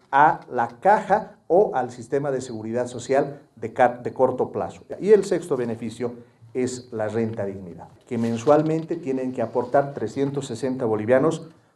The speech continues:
con cincuenta centavos, que corresponde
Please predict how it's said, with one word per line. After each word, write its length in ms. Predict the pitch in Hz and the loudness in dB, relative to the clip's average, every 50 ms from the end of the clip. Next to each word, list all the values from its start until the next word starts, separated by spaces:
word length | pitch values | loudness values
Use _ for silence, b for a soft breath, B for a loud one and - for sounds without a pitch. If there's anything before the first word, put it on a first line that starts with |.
| B B | B B
con 300 | - - 202 247 277 269 | 4 6 6 6 6 2
cincuenta 560 | - - 180 165 156 160 165 175 170 170 165 151 | -2 -4 -6 -6 -2 -2 -2 -2 0 -4 -4 -4
centavos, 720 | - 147 127 127 - 131 127 135 143 139 139 - - - - _ | -4 -6 -6 -2 0 0 2 2 2 0 0 -6 -12 -16 -20 _
que 340 | - 147 156 175 156 - - | -2 0 0 0 0 -2 -4
corresponde 960 | - 131 123 120 127 127 120 - - 180 170 156 151 143 165 170 170 175 - | -2 -2 0 0 0 -4 -4 -2 2 2 2 2 4 0 0 0 0 -4 -12